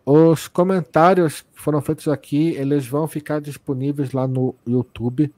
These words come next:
né? Nós fizemos uma alteração pra manter os comentários da live ao vivo lá.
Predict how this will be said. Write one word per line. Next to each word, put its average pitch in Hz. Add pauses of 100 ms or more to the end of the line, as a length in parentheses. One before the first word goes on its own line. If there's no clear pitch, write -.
(140)
né? 120 (500)
Nós 131
fizemos 147
uma 143
alteração 139
pra 143
manter 156 (460)
os 131 (120)
comentários 135
da 127
live 123
ao 127
vivo 120
lá. 120